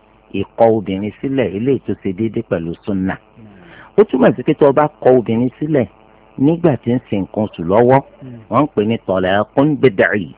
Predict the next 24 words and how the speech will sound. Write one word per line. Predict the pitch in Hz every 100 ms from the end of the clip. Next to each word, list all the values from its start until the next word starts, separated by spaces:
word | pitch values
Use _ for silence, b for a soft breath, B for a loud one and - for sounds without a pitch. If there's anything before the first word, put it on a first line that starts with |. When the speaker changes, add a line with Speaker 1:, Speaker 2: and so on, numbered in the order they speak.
| _
Speaker 2:
Hmm. | 165 160 147
Speaker 1:
kíkọ | 135 123 123
obìnrin | 117 104 107 117
sílẹ̀ | - 139 120
tàdádá | - 76 82 85 104 104
lẹ́nu. | 101 76 -
Speaker 2:
Naam. | 131 127 113 B B
Speaker 1:
Bẹ́ẹ̀ | - 202 196
ni | 139
tó | 135 160
bá | 170
jẹ́ | 160 170
pé | -
nù | 175 175 113
mára | 117 117 110
lọ | 120
wà, | 127 113 - b
ṣùgbọ́n | - 127 156
o | 160
ti | - 147
bá | 170
a | 165
ní | 147 170 190 190 254
ìbálòpọ̀ | - 104 92 135 160 180 - 123